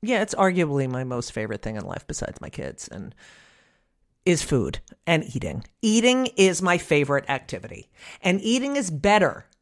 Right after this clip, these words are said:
and easier with Factor. Factor, I'm telling you, I tried their stuff. It is delicious.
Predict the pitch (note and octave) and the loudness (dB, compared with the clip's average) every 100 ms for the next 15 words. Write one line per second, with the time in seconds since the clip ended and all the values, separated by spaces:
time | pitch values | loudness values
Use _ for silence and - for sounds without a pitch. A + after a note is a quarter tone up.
0 | _ - G3 A3+ - B3 B3 G3 D#3+ A2 | _ 4 4 4 4 8 8 6 0 -4
1 | - - - E3+ F3+ - - D#3 B2+ - | -8 -18 -4 0 0 0 4 4 4 -2
2 | A2 - - _ _ - - A3+ A#3+ - | -10 -10 -16 _ _ -12 4 6 6 0
3 | D4 C#4+ D4+ C#4+ _ _ - F3+ E3+ G#3 | 0 0 0 -4 _ _ -2 -2 2 4
4 | G#3 A3 A3 A3 A3+ - D3+ D3+ D#3 - | 4 6 6 6 4 2 2 2 2 0
5 | D3+ D3+ F#3+ G#3 - G3+ A3 A3 G3+ E3+ | 4 8 6 4 -2 0 2 2 4 4
6 | E3 - _ - G3 G3 G3 F3 E3+ E3 | 4 -2 _ 4 6 6 4 2 4 2
7 | D#3+ D#3 - _ _ _ _ _ _ F#3+ | 0 -6 -12 _ _ _ _ _ _ -4
8 | D3 G#3 G3+ G3+ F#3 - A#2 - | 2 6 8 8 6 4 -2 -4